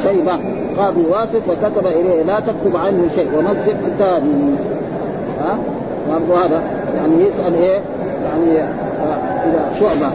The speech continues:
مين شعبة؟ شعبة أمير المؤمنين، شعبة بن حجاج.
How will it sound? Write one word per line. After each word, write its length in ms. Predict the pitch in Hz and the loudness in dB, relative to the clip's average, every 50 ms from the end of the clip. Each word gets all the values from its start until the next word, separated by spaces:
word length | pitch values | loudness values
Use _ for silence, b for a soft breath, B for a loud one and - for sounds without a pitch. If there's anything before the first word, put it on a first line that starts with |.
| - 196 | -2 -2
مين 180 | 233 247 240 170 | 0 0 0 2
شعبة؟ 460 | 170 220 190 190 214 220 226 220 220 | 2 2 2 2 0 0 0 0 0
شعبة 240 | 247 226 220 220 226 214 214 208 - - - - - - - 190 | 0 0 0 0 0 0 0 -2 -4 -4 -6 -6 -6 -4 -2 0
أمير 180 | 214 240 247 | 2 2 2
المؤمنين، 480 | 226 208 208 202 180 202 220 208 175 147 139 - - - - - - - - | 2 2 2 0 0 0 0 0 0 0 -2 -2 -4 -4 -4 -4 -4 -4 -4
شعبة 140 | - - - | -4 -2 -2
بن 180 | 196 214 220 196 160 | -2 -2 -2 -2 -2
حجاج. 300 | 190 175 156 180 175 175 | -2 0 2 2 2 2